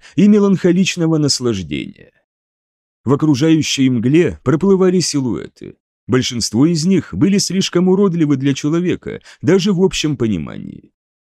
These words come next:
Казалось, что некоторые из проходящих мимо призраков пошатываются, возможно, обожравшись ужасом, который породил их на свет.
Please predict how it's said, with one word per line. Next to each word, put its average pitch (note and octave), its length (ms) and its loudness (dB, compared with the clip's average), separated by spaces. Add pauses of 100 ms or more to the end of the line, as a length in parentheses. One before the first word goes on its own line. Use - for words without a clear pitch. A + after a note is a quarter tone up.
Казалось, B2+ 640 2
что - 220 -2
некоторые E3+ 520 2
из D#3 140 -4
проходящих D3 640 0
мимо B2+ 240 0
призраков D#3 560 -2
пошатываются, F#2+ 1000 -4 (200)
возможно, E3+ 640 2
обожравшись D#3 720 0
ужасом, E3+ 540 -2 (180)
который G#3 400 2
породил F3+ 540 2
их - 260 -2
на G#2 140 -4
свет. - 540 -14